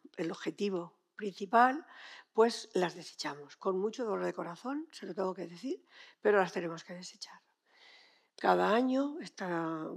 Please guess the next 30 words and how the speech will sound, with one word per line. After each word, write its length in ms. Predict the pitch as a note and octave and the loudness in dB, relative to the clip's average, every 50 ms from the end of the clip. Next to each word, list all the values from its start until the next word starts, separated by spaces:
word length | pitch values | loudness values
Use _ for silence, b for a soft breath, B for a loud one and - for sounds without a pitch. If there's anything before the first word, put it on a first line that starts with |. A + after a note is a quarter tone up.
| F#3 G#3 | -8 -6
pues, 340 | G#3+ F#3+ F#3+ F#3 - - - | -6 -6 -6 -8 -10 -10 -10
eh, 340 | - - - - F2 - - E3+ E3 - - D#3+ - - - - - - - - - - - - - - - - - - | -8 -8 -6 -6 -6 -6 -6 -6 -6 -4 -4 -4 -6 -6 -6 -8 -10 -10 -10 -10 -10 -10 -8 -10 -10 -10 -12 -14 -12 -6
que 160 | - G3 F#3 F#3 F#3+ F#3 F3+ F3+ E3+ | -2 -2 -2 0 -2 -2 -4 -4 -4
está, 280 | - F3+ - - G3 E3+ D#3 D4 - - - A#3+ - | -6 -6 -4 -4 -4 -4 -6 -8 -16 -18 -20 -16 -10
por 120 | - F#3+ F#3 | -8 -6 -6
ejemplo, 280 | F3+ F#3+ F#3+ F3+ F#3+ | -4 -2 0 2 2
aquí 180 | F#3 - F#3+ E3+ | 2 0 0 4
ya, 380 | G3+ A#3 A#3+ G#3+ F#3 E3+ E3 | 6 8 8 8 6 4 2
ya 100 | E3 E3+ | 2 2
hay 80 | E3 D#3+ | 2 2
más 180 | D#3+ D#3+ D#3+ D3+ | 0 -2 -2 -4
de 100 | E3+ D#3+ | -4 -4
diez. 360 | G3 A#3 A3+ - - - - _ _ _ _ _ B B B B B B B B B B B | -2 0 0 -2 -2 -8 -20 _ _ _ _ _ B B B B B B B B B B B
Eh, 680 | - - C3+ C#3+ - - - - D#3 D#3 D#3 D3+ - - | -8 -6 -6 -6 -6 -4 -4 -2 -2 -2 -2 -4 -6 -6
eh, 40 | - - | -4 -2
han 160 | F3 E3 E3 | 0 0 0
gustado 640 | D#3+ E3 E3 - - B3 B3+ C4+ D#4+ F#4 A4+ - - | 0 0 0 2 4 4 4 4 2 0 -2 -4 -8
porque 260 | - - - - F3+ | -10 -10 -10 -10 -12
cumplen, 600 | - - F#3+ F3 F3+ F3+ F#3 A3+ G#3 D#3+ F#3 F#3 | -10 -10 -10 -8 -8 -8 -8 -8 -8 -8 -10 -10
son 200 | - - - F3+ | -10 -12 -12 -6
sanas 500 | - A3+ C4 F4 F4 D#4 D4+ C#4 B3 A3+ | -2 2 2 4 4 2 0 0 -4 -4
y 80 | G#3+ G3 | -6 -10
son 280 | - - - G3+ F#3 F3+ | -10 -8 -8 -8 -6 -6
reflorecientes 840 | - F3 - - - D#3+ D#3 - - C4 C#4 D4+ C4+ A#3 A#3+ A3+ G#3+ | -8 -8 -10 -10 -12 -12 -12 -6 -4 -4 -2 -2 -4 -6 -8 -8 -8
y 60 | G3+ | -10
son 200 | - - F3+ E3+ | -10 -12 -12 -14
perfumadas 680 | - E3+ E3 - - - A3+ C4+ E4+ D#4+ C#4 E3+ E3 A3+ | -16 -18 -18 -14 -8 -2 0 2 2 2 0 -2 -4 -6
y, 160 | G3 F#3+ - B B B B B B B B B | -10 -12 -12 B B B B B B B B B
y 120 | - G3+ | -2 0
bueno, 380 | F#3+ F3 F3+ E3+ F3 F3+ F3 - | 2 2 2 2 0 -2 -8 -16